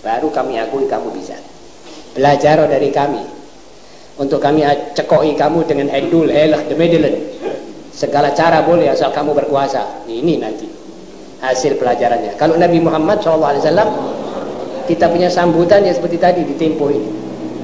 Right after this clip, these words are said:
Nah, ini perlu ada kebebasan orang menyiarkan agama di Indonesia dan di mana-mana ini.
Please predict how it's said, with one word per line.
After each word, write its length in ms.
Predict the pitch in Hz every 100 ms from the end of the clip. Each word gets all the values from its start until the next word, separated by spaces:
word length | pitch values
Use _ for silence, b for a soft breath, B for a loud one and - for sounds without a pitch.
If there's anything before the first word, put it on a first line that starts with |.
| - 311 311 320 302 311 311 - - -
Nah, 140 | 160
ini 160 | 226 240
perlu 160 | 240 240
ada 480 | 220 214 202 - - - - - - - - - -
kebebasan 560 | 202 160 170 190 196 156
orang 160 | 160
menyiarkan 400 | 156 156 156 151
agama 320 | 127 135 135 123
di 160 | 120
Indonesia 400 | 117 127 123 127
dan 160 | 110 107
di 80 | 107
mana-mana 400 | 104 104 104 98
ini. 160 | 90